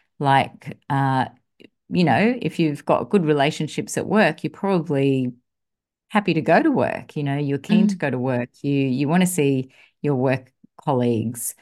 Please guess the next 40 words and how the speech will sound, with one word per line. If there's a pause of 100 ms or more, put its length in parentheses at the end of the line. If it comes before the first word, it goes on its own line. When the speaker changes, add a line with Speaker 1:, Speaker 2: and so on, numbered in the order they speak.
(240)
Speaker 1:
um,
you
know,
you
get
on
well
with
them,
that
sort
of
thing.
So, (460)
yeah,
I
think (120)
that
connection (100)
piece,
there's
a,
there's
a
lot
in
that, (180)
which, (640)
you
know,
I'm
sure
there's
been
lots
of
studies
on
as
well,